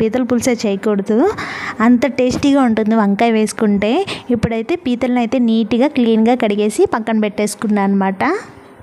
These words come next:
ఒక కేజీ పీతలు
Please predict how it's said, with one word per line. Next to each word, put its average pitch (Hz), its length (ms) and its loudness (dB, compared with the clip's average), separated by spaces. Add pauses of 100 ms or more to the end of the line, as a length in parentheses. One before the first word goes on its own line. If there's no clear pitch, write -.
(1700)
ఒక 294 200 0
కేజీ 240 340 2
పీతలు 277 300 0